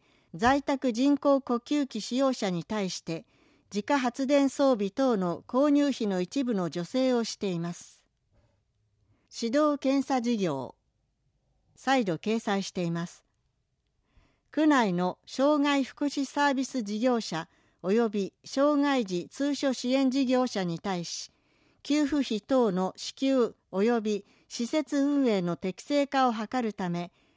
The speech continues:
指導検査を実施しています。括弧二、現状と課題。現在、区では福祉避難所を十三施設指定しており、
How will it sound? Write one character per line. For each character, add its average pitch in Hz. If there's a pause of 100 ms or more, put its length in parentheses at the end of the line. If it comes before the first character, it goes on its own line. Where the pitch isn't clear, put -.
指 254
導 285
検 277
査 196
を 202
実 160
施 -
し -
て 185
い 165
ま 165
す。 - (1800)
括 285 (100)
弧 180
二、 190 (420)
現 269
状 285
と 254
課 196
題。 170 (1400)
現 277
在、 185
区 262
で 220
は 165 (240)
福 -
祉 294
避 247
難 269
所 240
を 185 (160)
十 277
三 311
施 285
設 277
指 180
定 220
し -
て 208
お 175
り、 151